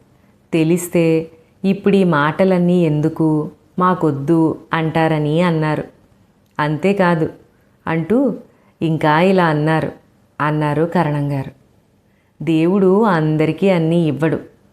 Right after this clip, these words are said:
ఎందుకంటే అన్నీ ఇచ్చేస్తే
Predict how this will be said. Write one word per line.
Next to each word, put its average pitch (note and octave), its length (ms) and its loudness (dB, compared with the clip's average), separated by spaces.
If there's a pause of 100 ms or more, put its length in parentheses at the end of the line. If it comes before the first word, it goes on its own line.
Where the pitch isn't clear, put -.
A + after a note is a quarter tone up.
ఎందుకంటే D#3+ 920 0 (100)
అన్నీ D#3 480 2
ఇచ్చేస్తే F#3 760 -2